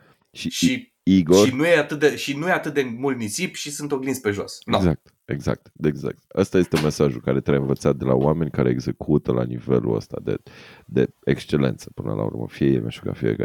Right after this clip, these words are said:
Speaker 1: fie e Igor. Poți să te exprimi exact așa cum îți dorești tu și vei găsi un public pentru chestia asta,
Speaker 2: Exact.
Speaker 1: pentru că suntem în era în care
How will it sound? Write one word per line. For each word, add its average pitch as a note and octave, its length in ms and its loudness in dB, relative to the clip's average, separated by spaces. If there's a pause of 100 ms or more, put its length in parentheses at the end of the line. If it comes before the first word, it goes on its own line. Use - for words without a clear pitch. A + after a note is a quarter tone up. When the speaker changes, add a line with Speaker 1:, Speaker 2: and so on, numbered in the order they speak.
(180)
Speaker 1:
fie A1+ 460 0
e - 100 -8
Igor. - 240 -4 (1200)
Poți - 400 0 (120)
să - 280 -14
te - 80 -6
exprimi A#1 640 -4 (140)
exact A1+ 640 -2
așa - 300 -4
cum G1+ 180 -8
îți A1 120 -4
dorești - 300 -4
tu - 120 -4
și - 180 -6
vei A#1+ 160 2
găsi A#1 240 -4
un G1+ 140 -6
public - 500 -6
pentru - 240 -6
chestia - 380 -8
asta, - 160 -4
Speaker 2:
Exact. - 220 0
Speaker 1:
pentru - 220 -10
că - 60 -4
suntem C2 600 -2 (160)
în B1+ 320 -6
era C2 520 2
în C2+ 200 -6
care A#1+ 400 0